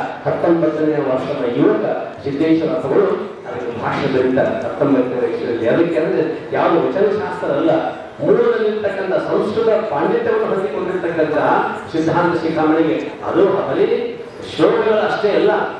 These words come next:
ಅದಕ್ಕೆ ಬೇಕಾಗಿರ್ತಕ್ಕಂಥ ಶರಣ ಸಾಹಿತ್ಯವನ್ನ ಅಲ್ಲಮಾಂಬ ಹೋಗಿ ಏನು ಹೇಳಿದ್ರು, ಬಸವಣ್ಣನವರು ಏನು ಹೇಳಿದರು, ಉಳ್ಳಿನ ಕಡ್ಡಿಗಳು ಏನು ಹೇಳಿದರು, ಮ-, ಅಕ್ಕಮಹದೇವಿ ಏನು ಹೇಳಿದರು, ಅನೇಕ, ಅನೇಕ, ಅನೇಕ ಶರಣರ ವಚನಗಳನ್ನು ಅಲ್ಲಿ ಸಮೀಕರಣ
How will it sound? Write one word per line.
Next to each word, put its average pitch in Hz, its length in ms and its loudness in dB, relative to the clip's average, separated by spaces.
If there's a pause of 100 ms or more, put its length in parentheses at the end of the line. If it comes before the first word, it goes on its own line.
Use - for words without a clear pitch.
(680)
ಅದಕ್ಕೆ - 340 4
ಬೇಕಾಗಿರ್ತಕ್ಕಂಥ 214 800 0 (140)
ಶರಣ 196 200 2 (120)
ಸಾಹಿತ್ಯವನ್ನ 165 600 0 (800)
ಅಲ್ಲಮಾಂಬ 220 380 2 (100)
ಹೋಗಿ 208 160 4 (160)
ಏನು 170 160 -4
ಹೇಳಿದ್ರು, - 380 -2 (460)
ಬಸವಣ್ಣನವರು 220 600 2
ಏನು 160 180 -2
ಹೇಳಿದರು, 135 460 0 (360)
ಉಳ್ಳಿನ 226 360 2
ಕಡ್ಡಿಗಳು 226 540 0
ಏನು 202 120 0
ಹೇಳಿದರು, 156 840 0 (420)
ಮ-, 156 300 -2
ಅಕ್ಕಮಹದೇವಿ 220 680 2
ಏನು 175 240 0
ಹೇಳಿದರು, 131 320 0 (360)
ಅನೇಕ, - 460 2
ಅನೇಕ, 214 320 2
ಅನೇಕ 269 240 -2 (180)
ಶರಣರ 220 340 0 (100)
ವಚನಗಳನ್ನು 214 720 0
ಅಲ್ಲಿ 190 240 -2
ಸಮೀಕರಣ 202 500 0